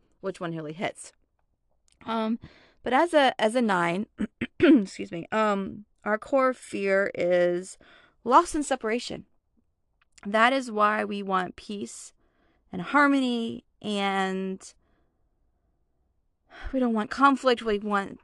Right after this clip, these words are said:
like, just our situation, our space around us to be peaceful, because we might be afraid of a loss or separation. And that could be in friendship, that could be in a relationship,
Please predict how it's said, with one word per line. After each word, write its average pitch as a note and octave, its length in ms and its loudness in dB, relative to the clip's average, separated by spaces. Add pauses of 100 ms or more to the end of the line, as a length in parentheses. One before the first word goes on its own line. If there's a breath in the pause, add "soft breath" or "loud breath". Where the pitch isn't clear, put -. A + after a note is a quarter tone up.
(260)
like, - 220 -14
just - 240 -16
our F#3 140 -8
situation, A3 1040 0 (120)
our E3+ 680 -2 (840)
space - 540 -2
around F#3+ 720 2
us A#3+ 500 -2 (220)
to G#3 120 -10
be F#3 140 -10
peaceful, B3 800 -6 (680)
because G3 1200 -2 (280)
we G3+ 380 -2
might F#3+ 240 -6
be G3+ 120 -8
afraid G3 460 -4
of F#3 480 -6 (440 soft breath)
a - 100 0
loss G#3 420 6
or G#3+ 60 2
separation. G#3+ 720 2
And F#3+ 160 0
that B3+ 160 6
could B3+ 140 -4
be A#3 200 0
in G3 140 -2
friendship, C#4+ 600 6
that G#3 220 2
could G3+ 140 -2
be F#3+ 100 2
in F#3 60 2
a F#3+ 40 -2
relationship, G#3+ 880 0